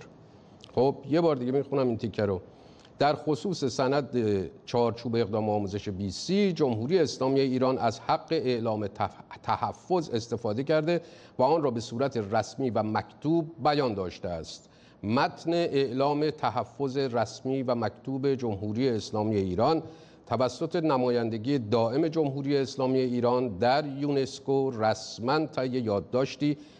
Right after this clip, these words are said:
به دبیرخانه آن سازمان ارسال شده است.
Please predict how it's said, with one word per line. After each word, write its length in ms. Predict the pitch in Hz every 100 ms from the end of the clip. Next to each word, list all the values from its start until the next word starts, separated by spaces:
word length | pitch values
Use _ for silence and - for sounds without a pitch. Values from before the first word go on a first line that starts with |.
| -
به 120 | 107 120
دبیرخانه 760 | 117 107 113 - 110 110 156
آن 180 | 135 120
سازمان 640 | - 113 101 104 127 135 - - - -
ارسال 580 | 120 110 - 143 135 95
شده 300 | - 87 85
است. 440 | 71 - - -